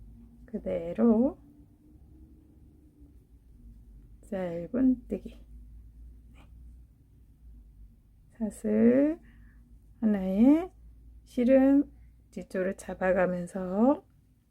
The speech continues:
바늘 위에다 올리시면 됩니다. 그대로 위에다 올리시고 잡아가면서 정리해주세요.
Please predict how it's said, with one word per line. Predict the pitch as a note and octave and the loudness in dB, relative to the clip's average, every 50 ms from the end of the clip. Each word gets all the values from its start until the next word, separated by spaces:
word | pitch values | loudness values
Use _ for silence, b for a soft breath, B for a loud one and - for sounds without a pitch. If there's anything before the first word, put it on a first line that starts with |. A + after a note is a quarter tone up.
| _ _ _ _ _ _ _ _ _ _ _ _ _ _ _ | _ _ _ _ _ _ _ _ _ _ _ _ _ _ _
바늘 | - - F#3+ G3+ G#3+ G#3 F#3 | -12 -6 -4 -2 -2 0 0
위에다 | G3 G3+ G#3 G#3+ - E3+ | 2 4 4 4 4 2
올리시면 | D#3 D#3+ E3 F3 - F3+ F3+ F3 F3 | 0 0 -4 -8 -8 -8 -8 -8 -8
됩니다. | - E3 E3+ E3+ F3+ F#3 A#3 B3+ C#4 C#4 C#4 | -10 -12 -10 -10 -8 -4 0 0 0 0 -2
그대로 | - G3 - F#3 F3+ F3 F3 - F3+ F3+ | -4 -10 -6 -4 -4 -4 -2 0 0 0
위에다 | F3 D#3+ D#3+ D#3+ D#3+ - E3+ | 0 0 -4 -6 -4 -4 -4
올리시고 | D#3 D3+ D3+ D#3+ E3 - - F#3+ F#3 - A#3 C4 C#4+ D#4 E4+ - _ _ _ _ _ _ _ _ _ _ _ _ | -4 -4 -6 -10 -12 -14 -14 -10 -2 0 2 2 2 2 -2 -6 _ _ _ _ _ _ _ _ _ _ _ _
잡아가면서 | _ - G3 F#3 F3+ F3 F3+ D#3 E3 F3+ F3 E3+ E3 E3+ E3+ - A#3 B3 C4+ C#4+ D4+ E4 E4+ - _ _ _ | _ -14 -14 -10 -8 -6 -4 -4 -4 -6 -6 -10 -14 -12 -4 -2 0 0 2 0 0 -2 -6 -14 _ _ _
정리해주세요. | - - D#3 D3 D3 D#3 D#3+ D#3+ D#3 - F3+ F3+ - G#3 G#3 A3+ C#4 D#4 F4 | -12 -8 -6 -6 -4 -4 -6 -8 -8 -12 -16 -10 -6 -2 0 2 0 0 -2